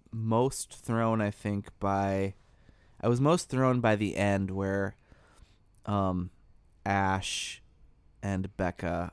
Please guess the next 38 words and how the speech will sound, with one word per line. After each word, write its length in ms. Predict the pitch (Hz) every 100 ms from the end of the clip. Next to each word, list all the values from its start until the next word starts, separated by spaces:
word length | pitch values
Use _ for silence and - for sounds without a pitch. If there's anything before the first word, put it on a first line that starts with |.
| _ 98
are 160 | 87
hooking 420 | 87 107 - 98 92
up, 240 | 87 - 90
and 140 | 92
he's 180 | 104 101
got 140 | 101
a 60 | 95
wife 260 | 92 92 -
and 80 | 85
a 40 |
child. 800 | - - - 90 87 50 64 - - - - _
'Cause 120 | -
I 40 | 123
was 120 | 120
like, 300 | 117 - - - _ - - _ _ _ _ _ _ _ -
I, 140 | 120 - - _ _ _ _ - -
I 100 | 127
think 240 | 180 175
I'm 180 | 196 170
used 340 | 147 156 -
to 80 | 165
most 360 | 131 120 - 156
of 260 | 143 147
the 80 | 170
shows 360 | - 123 131 151
that 60 |
we 100 | 147
watch. 340 | 160 160 170 -
You 40 |
get 180 | 127 135
the 100 | 127
one, 400 | 107 107 113 110
like, 260 | 107 98 -
and 220 | 98 98 - _ -
the 80 | 101
one 440 | 117 135 131 117
shitty 460 | - - 110 101 98
person, 560 | 95 98 - 90 92